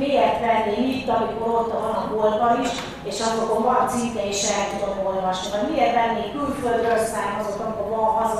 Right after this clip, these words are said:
vagy miért vennék hazait, amikor van külföldről származó is. Tehát egy csomó ilyen, ilyen, ö, dolog lehet, szedd össze ezeket a kifogásokat, gondold végig, hogy mi a válaszod rájuk,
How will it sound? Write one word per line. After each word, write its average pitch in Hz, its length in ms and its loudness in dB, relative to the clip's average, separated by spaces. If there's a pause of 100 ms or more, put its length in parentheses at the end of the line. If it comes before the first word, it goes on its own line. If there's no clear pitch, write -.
vagy 233 200 0
miért 233 280 0
vennék 220 340 -2
hazait, 214 480 2
amikor 226 240 -2 (100)
van - 120 2 (100)
külföldről 202 600 -2 (120)
származó 190 460 -2 (120)
is. - 100 -8
Tehát 214 180 -4 (560)
egy 240 140 -4
csomó 466 240 6 (140)
ilyen, 269 200 2 (160)
ilyen, 247 220 0 (480)
ö, 226 60 -2 (480)
dolog 277 240 4 (100)
lehet, - 280 2 (540)
szedd 285 340 8
össze 247 260 2
ezeket 208 360 0
a 208 80 -4
kifogásokat, 240 920 4 (500)
gondold 311 500 8
végig, 247 320 0
hogy 214 200 0
mi 233 80 0 (120)
a - 20 0 (140)
válaszod 180 560 -4 (120)
rájuk, - 680 -2